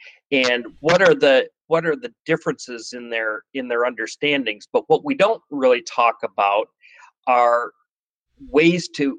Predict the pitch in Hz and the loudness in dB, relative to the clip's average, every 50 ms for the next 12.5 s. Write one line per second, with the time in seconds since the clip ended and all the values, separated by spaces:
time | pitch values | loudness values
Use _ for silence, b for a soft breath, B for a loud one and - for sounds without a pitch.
0 | _ - 151 165 160 151 135 120 - - - - - 190 196 185 165 151 139 127 | _ 0 0 2 2 0 -2 -4 -6 -8 -16 -8 -2 0 0 0 0 0 0 0
1 | 117 117 117 117 113 113 - - - 123 117 110 107 110 107 90 - - - - | 0 0 0 -2 -4 -10 -14 -12 -8 -4 -2 -2 -2 -2 -4 -8 -10 -16 -18 -18
2 | - - - - - 127 135 151 156 147 143 - 135 135 123 120 - - - - | -20 -18 -18 -16 -6 -2 0 0 0 0 -2 -2 -2 -2 -2 -4 -8 -8 -6 -2
3 | 175 170 165 151 131 120 110 - - 120 113 - 117 113 - - 117 110 104 - | -2 0 0 2 0 0 -2 -2 -4 -4 -4 -4 -6 -8 -8 -6 -8 -8 -8 -10
4 | - - 139 127 131 127 123 123 117 127 123 117 117 127 120 120 113 110 B B | -6 -2 2 4 4 4 4 2 -2 -8 _ _ -10 -10 -10 -10 -12 -16 B B
5 | B B B B B _ 123 - 127 123 117 117 113 113 107 - _ - 254 117 | B B B B B _ _ -10 -10 -10 -8 -10 -12 -12 -14 -16 _ -14 -4 2
6 | 123 135 160 180 208 190 165 135 - - 120 - - 127 120 117 113 - - - | 2 4 4 4 4 2 2 0 0 -2 0 2 4 4 4 2 0 -2 -4 -4
7 | - 147 127 120 113 113 110 104 - _ _ b b b b b b b b - | -2 0 0 0 0 -2 -6 -10 -12 _ _ b b b b b b b b -2
8 | 123 117 113 110 110 107 107 107 110 107 101 98 85 69 - - 135 123 127 - | 0 2 2 4 4 4 2 2 2 2 2 0 0 -2 -4 -4 -2 0 0 0
9 | 110 - - 127 120 - - 117 104 - - - 117 113 113 - - 120 120 127 | 0 0 0 -2 0 0 -2 -8 -8 -8 -10 -8 -8 -8 -8 -6 -6 -6 -6 -8
10 | 123 - 139 127 127 131 131 135 151 - - 135 - - - - 180 165 151 135 | -10 -14 -6 0 2 2 4 4 2 2 2 0 0 0 -2 0 2 2 4 2
11 | 131 123 - 131 135 139 139 139 139 139 135 135 131 123 117 - B B B B | 2 0 0 0 0 2 2 2 2 2 2 0 0 -2 -4 -8 B B B B
12 | B B B - 123 120 117 117 113 | B B B 0 2 4 4 4 4